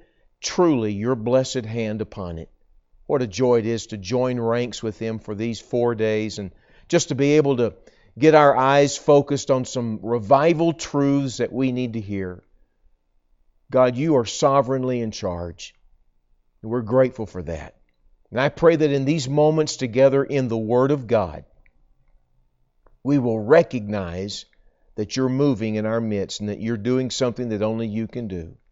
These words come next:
We look forward to hearing the Word of God. Give power, Lord. Give freedom and liberty.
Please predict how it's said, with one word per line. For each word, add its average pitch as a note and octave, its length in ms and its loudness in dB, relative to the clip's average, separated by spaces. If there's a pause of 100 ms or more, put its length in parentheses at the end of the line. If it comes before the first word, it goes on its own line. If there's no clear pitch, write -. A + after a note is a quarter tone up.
(460)
We A2 120 -4
look G#2 220 -4
forward C3+ 460 2
to G#2 260 -4 (480)
hearing E3+ 680 2 (360)
the G#2+ 140 -2
Word A#2 360 2
of C#3 160 0
God. F#2+ 320 0
Give C#3 260 0
power, D3+ 720 2
Lord. F#2 480 -4 (480)
Give A#2 220 -2
freedom D#3 560 4
and D#3 100 2
liberty. A2+ 640 2